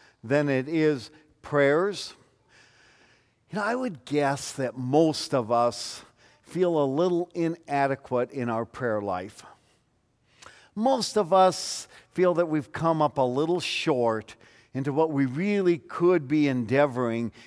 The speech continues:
in our life of prayer and our walk and our talk with God. In fact, research shows, if, if they've surveyed Christians and they've asked, "What do you, what would you like your pastor to preach on?"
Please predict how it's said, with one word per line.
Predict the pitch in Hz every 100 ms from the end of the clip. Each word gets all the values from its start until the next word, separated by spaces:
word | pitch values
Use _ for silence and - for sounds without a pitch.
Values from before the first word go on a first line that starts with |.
| -
in | 131 135
our | 123 117
life | 127 160 156 -
of | 131 -
prayer | - 131 127 131
and | 135 127
our | 113
walk | 101 113 143 165 165 - -
and | 127
our | 120 113
talk | - - 147 143 139
with | 139 123 101
God. | 120 117 110 104 - - - 170
In |
fact, | 175 226 220 -
research | 180 233 208 - 185 151 -
shows, | - 185 175 151 139 - - -
if, | 156 -
if | 202 165 131
they've | 202 175 143
surveyed | - 214 233 196 180 139 - -
Christians | - 202 - 175 151 135
and | 151
they've | 160 151
asked, | 180 180 165 - - -
"What | 156 233
do | 294
you, | 269
what | 226 240
would | 277 208
you | 196
like | 190 190 185
your | 170
pastor | - 175 180 - 175
to | 135
preach | 123 - 175 160 156
on?" | 123 101